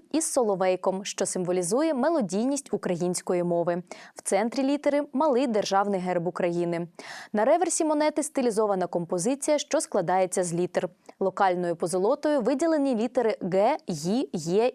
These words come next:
І, що вирізняють українську мову фонетично і графічно серед інших культур. Миколаївці сьогодні долучилися до написання щорічного всеукраїнського радіодиктанту Національної єдності.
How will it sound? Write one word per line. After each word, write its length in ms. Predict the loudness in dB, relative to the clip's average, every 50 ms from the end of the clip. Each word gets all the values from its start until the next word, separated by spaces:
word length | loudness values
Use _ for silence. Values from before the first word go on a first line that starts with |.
| -2 -4
І, 220 | -2 0 0 -2 -2 -6 -16 -14 -12
що 260 | -8 -4 0 0 2
вирізняють 640 | 2 2 0 0 0 0 2 2 2 2 0 -2 -4
українську 680 | -6 -2 0 0 0 0 0 0 -2 -2 -4 -4 -2
мову 260 | 0 0 0 -2 -2
фонетично 640 | -4 -4 -4 -4 -2 -2 -2 -2 -4 -4 -4 -6 -4 -4
і 80 | -4 -4
графічно 640 | -2 -4 -6 -6 -4 -4 -4 -4 -2 0 0 0 0 -2 -8 -8
серед 360 | -4 0 0 2 0 0 -2 _
інших 400 | -4 -2 -2 -2 -2 -4 -8 -8
культур. 500 | -6 -6 -6 -6 -4 -6 -6 -6 -6 -8 _ _ _ _ _ _ _ _ _ _ _ _ _ -20 _ _ _ -4
Миколаївці 720 | -2 0 2 2 4 6 6 6 6 4 2 0 0 0
сьогодні 480 | 2 2 2 4 4 2 4 4 2 2
долучилися 760 | 4 4 4 2 2 0 2 2 2 2 2 2 2 2
до 140 | 2 2 2
написання 600 | 0 0 -2 -2 -2 0 0 2 2 2 0 -2
щорічного 680 | -2 -2 0 0 0 0 0 -2 -2 -2 0 0 2 0
всеукраїнського 960 | 0 0 0 0 0 0 0 -2 -2 0 0 -2 -2 -2 -2 -2 -2 0 0
радіодиктанту 880 | 0 0 0 0 0 0 0 0 -2 -4 0 2 2 2 2 0 -2 -2
Національної 800 | -2 -2 -2 -2 -2 -2 0 0 0 0 0 0 0 0 0 0
єдності. 580 | 0 0 0 0 -2 -4 -6 -6 -4 -4 -4